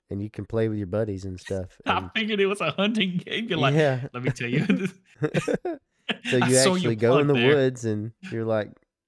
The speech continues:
Speaker 1: hunting for deer and bear and
Speaker 2: Now, I
Speaker 1: everything
Speaker 2: did
Speaker 1: else.
Speaker 2: play a game a while back, um,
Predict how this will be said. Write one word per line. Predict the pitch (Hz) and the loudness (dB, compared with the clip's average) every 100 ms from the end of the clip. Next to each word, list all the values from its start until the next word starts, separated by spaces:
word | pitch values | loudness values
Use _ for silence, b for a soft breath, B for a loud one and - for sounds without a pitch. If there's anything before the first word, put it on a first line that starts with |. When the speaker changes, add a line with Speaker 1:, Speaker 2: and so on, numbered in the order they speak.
| - | -8
Speaker 1:
hunting | 110 110 110 | -6 -6 -6
for | 113 | -8
deer | 104 98 101 107 | -6 -4 -2 -2
and | 101 | -2
bear | 90 95 107 107 | -2 0 0 -2
and | 101 104 | -4 -4
Speaker 2:
Now, | 104 143 | -2 0
I | |
Speaker 1:
everything | |
Speaker 2:
did | 139 185 | 0 -2
Speaker 1:
else. | |
Speaker 2:
play | - 185 | -2 -4
a | 151 | -4
game | 123 131 | -6 -6
a | 131 | -8
while | 110 117 123 | -6 -6 -6
back, | 120 123 160 - _ _ _ | -4 -6 -6 -14 _ _ _
um, | 127 120 110 107 87 | -8 -6 -6 -8 -12